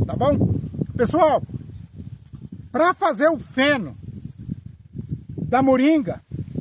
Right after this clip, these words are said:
eu vou colher um pouquinho a mais. E aí eu vou mostrar pra você, fazer um passo a passo, como que eu faço o feno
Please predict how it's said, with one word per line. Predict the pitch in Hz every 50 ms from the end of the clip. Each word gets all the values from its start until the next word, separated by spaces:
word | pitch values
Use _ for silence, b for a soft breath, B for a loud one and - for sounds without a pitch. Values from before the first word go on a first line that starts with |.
| - - - - _ _ _ - - - - - - - - - - - - -
eu | 208 262 254
vou | 208 277 302 -
colher | - 302 339 320 302 226 247 294 330
um | 349 339 277
pouquinho | - 311 277 - - - 294 311 320 -
a |
mais. | - 311 294 294 285 262 208 147 - - - - - _ _ _ - - - - - - - - - - - - - - - - - - - -
E | 220 254 277
aí | 294 285 262 254 285
eu | 320 330
vou | 285 233 311 320 330
mostrar | 330 330 302 - - - - - - 254 269 311 330 359 370
pra | - 349 294
você, | 262 302 269 - - 277 277 277 294 302 294
fazer | 208 226 277 240 277 320
um | 311 247
passo | - - 285 320 349 370 - - 311
a | 269
passo, | - _ - 269 277 277 - - - - - - - - B B B B B B B B - -
como | 269 302 339 381 370 349
que | - - 320
eu | 285 254
faço | - - - 262 277 320 320 311 - - 330
o | -
feno | - - - 285 294 302 311 320 302 254 185 135